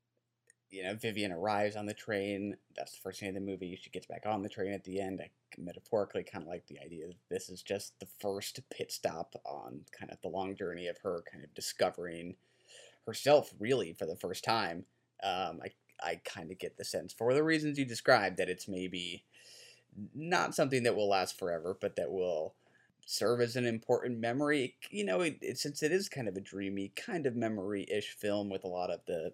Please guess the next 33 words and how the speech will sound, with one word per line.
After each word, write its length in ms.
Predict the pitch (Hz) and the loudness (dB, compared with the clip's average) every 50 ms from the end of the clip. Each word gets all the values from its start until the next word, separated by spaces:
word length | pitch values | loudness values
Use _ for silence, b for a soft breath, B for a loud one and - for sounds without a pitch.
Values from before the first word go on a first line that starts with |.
| - - - | -8 -12 -18
kind 180 | - 117 98 | -14 -14 -14
of 80 | 98 - | -10 -8
soft 280 | - 98 95 95 - - | -6 -6 -6 -6 -4 -4
light 280 | 95 90 90 92 - | -2 0 -2 -2 -4
and 80 | 90 - | -8 -14
color 280 | - - 98 98 98 | -12 -8 -6 -4 -4
that 100 | 92 90 | -4 -6
we've 120 | - - - | -8 -8 -6
already 200 | 85 90 87 92 | -4 -4 -4 -6
talked 340 | - - - 101 98 - - | -6 -4 -4 -4 -4 -4 -4
about, 300 | 87 98 95 95 92 82 | -2 0 2 2 0 0
I 60 | - - | -2 -6
think 280 | - 90 90 - - b b b b b b b b b b b _ - | -8 -8 -8 -10 -14 b b b b b b b b b b b _ -2
that 280 | - 85 82 82 - - _ _ _ _ _ _ _ _ _ _ - - _ _ _ _ _ _ | 0 2 2 0 -2 -4 _ _ _ _ _ _ _ _ _ _ -10 -10 _ _ _ _ _ _
suggests 1120 | - - - - - - - - 135 117 104 113 - - 123 117 110 107 107 - - - | -4 -2 -2 -2 -2 0 2 2 2 2 0 -2 -2 4 6 6 6 6 4 0 -4 -8
how 360 | - - 117 117 120 120 117 120 | -8 -6 0 2 4 4 6 4
it 100 | - - | 4 4
will 120 | 113 110 | 2 -2
kind 260 | - - 117 117 107 | 0 -2 -2 -2 -2
of 120 | 107 104 - | -2 -4 -6
feel 380 | - - 104 92 98 98 101 | -8 -6 -2 0 2 4 4
in 120 | 98 92 98 | 2 2 0
her 440 | 113 107 101 98 101 98 95 95 b b b b b b b b b - | 0 2 4 4 4 4 2 0 b b b b b b b b b -8
mind 800 | 110 113 113 113 110 110 110 110 107 104 107 107 98 113 - - _ _ _ _ - - | -2 2 4 4 6 6 6 6 4 4 2 -2 -4 -6 -10 -16 _ _ _ _ -8 -2
for, 500 | 110 95 95 92 87 90 85 90 95 92 - | 0 2 2 4 2 2 2 0 -2 -4 -6
for 100 | - 110 | -6 -2
the 100 | 92 98 | 2 2
rest 220 | 101 104 104 - 107 | 2 2 0 -2 -8
of 60 | - | -4
her 180 | - 98 98 | -2 0 0
life. 460 | 87 92 98 92 98 98 101 - - - _ _ _ _ _ _ _ _ _ - | 2 4 4 4 4 2 0 -2 -10 -20 _ _ _ _ _ _ _ _ _ -2
Um, 520 | 92 87 87 85 80 80 80 80 - 127 - _ _ _ _ - - - _ _ _ - | -2 0 0 -2 -2 -4 -4 -8 -10 -14 -18 _ _ _ _ -14 -14 -14 _ _ _ -4
and 560 | 95 98 95 95 92 87 90 85 85 92 - | -2 0 0 0 0 -2 -2 -2 -4 -6 -8